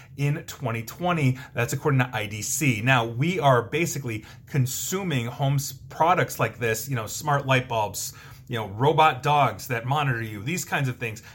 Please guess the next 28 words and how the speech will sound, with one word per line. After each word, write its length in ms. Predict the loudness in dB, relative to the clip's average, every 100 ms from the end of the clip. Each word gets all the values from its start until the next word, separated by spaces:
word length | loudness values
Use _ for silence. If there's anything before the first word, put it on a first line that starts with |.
| -20 -14
constantly. 680 | -2 0 0 0 -2 -4 -2
Amazon 520 | 0 2 2 2 0
shipped 400 | 0 0 0 0 -10 -18 -18 -6 0
eleven 480 | 2 4 4 2 -2
point 300 | -4 -4 -2
five 360 | 2 4 2
percent 460 | -2 -4 -2 -2 -2
of 140 | -6 -6
U 320 | -4 -2 0
S 160 | -2
smart 260 | -2 -2 0
home 180 | 0 0
devices 460 | 0 -2 -2 -4
in 100 | -6
twenty 300 | -8 -6 -6
twenty-one. 640 | -6 -6 -4 0 2 2 0 -12 -2
That 100 | 2
is 100 | 2
a 60 | 2
fifteen 460 | 0 -2 -4 -6
point 360 | -4 -2 -2 -2
five 340 | 2 2 2
percent 380 | -2 -2 0 -2 -6
increase 560 | -4 0 0 0 0 0
from 160 | 0 0
the 60 |
year 160 | 0 -2
before, 540 | -6 -8 -2 4 4